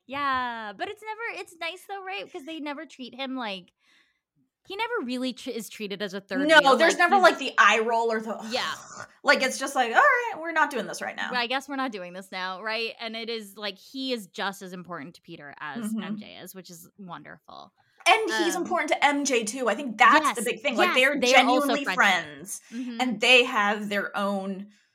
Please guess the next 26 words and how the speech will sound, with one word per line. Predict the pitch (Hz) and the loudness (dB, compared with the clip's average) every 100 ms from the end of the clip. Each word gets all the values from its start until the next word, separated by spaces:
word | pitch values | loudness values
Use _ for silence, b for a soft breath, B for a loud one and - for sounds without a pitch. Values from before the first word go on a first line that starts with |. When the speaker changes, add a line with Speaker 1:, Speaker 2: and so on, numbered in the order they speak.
| b _ _ | b _ _
Speaker 1:
Friendship. | - 247 208 | 2 2 2
Speaker 2:
dynamic, | 190 180 190 | 0 -2 -2
and | 233 | -2
I | 220 | 0
think | 226 214 | 0 0
that | 165 - | 0 0
was | 170 | -6
really | 139 123 | -8 -8
important. | 127 - - - - - _ | -10 -14 -14 -16 -18 -20 _
Speaker 1:
It's | 254 254 | -20 -20
so | - 247 214 | -16 -12 -10
nice. | 196 165 170 - - | -10 -12 -16 -20 -10
Um, | 220 214 202 202 160 | -6 -4 -6 -10 -16
so | 233 | -14
they | 214 | -12
get | 233 | -10
to | 247 | -12
the | 226 | -14
school. | - 196 185 | -12 -8 -6
It's | 175 - | -8 -12
super | - 240 226 | -14 -12 -12
chaotic. | 202 214 180 175 180 b b b | -10 -6 -4 -4 -8 b b b
That | 202 262 - | 0 0 -2
scene | - - 175 180 190 190 _ _ | -14 -12 -10 -10 -12 -16 _ _
with, | 196 202 190 - _ | -6 -6 -6 -20 _
uh, | 202 190 180 | -4 -4 -4